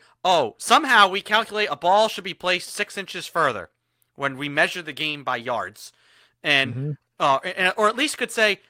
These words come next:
Speaker 1: "Hey, the ball should be placed, uh, at this, this point on, on the logo." It was inside the number. You could say, "We'll place it,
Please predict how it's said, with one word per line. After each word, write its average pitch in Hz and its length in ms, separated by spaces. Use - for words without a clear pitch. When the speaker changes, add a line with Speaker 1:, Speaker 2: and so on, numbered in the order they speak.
Speaker 1:
"Hey, 196 220
the 156 160
ball 208 280
should 220 180
be 220 100
placed, 214 640
uh, 170 380
at 180 200
this, 233 100
this - 120
point 214 400
on, 185 60
on 180 80
the 175 80
logo." 170 300
It - 280
was 131 80
inside 160 420
the 151 60
number. 151 160
You 165 80
could 143 140
say, 143 240
"We'll 147 200
place 185 340
it, 180 160